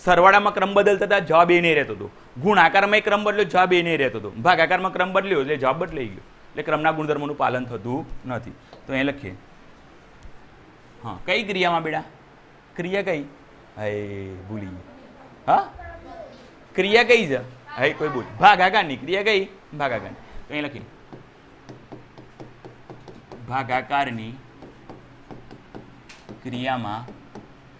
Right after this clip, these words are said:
કયો ગુણધર્મ હતો? ક્રમનો ગુણધર્મ પડાતો નથી.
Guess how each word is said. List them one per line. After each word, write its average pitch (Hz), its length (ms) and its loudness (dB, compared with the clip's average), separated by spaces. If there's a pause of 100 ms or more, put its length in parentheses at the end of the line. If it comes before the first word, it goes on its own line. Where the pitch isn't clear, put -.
(1160)
કયો 196 180 2
ગુણધર્મ 160 340 -4
હતો? 151 220 -6 (1300)
ક્રમનો 131 600 -4 (1400)
ગુણધર્મ 120 760 -6 (2250)
પડાતો 113 640 -2
નથી. 135 340 -6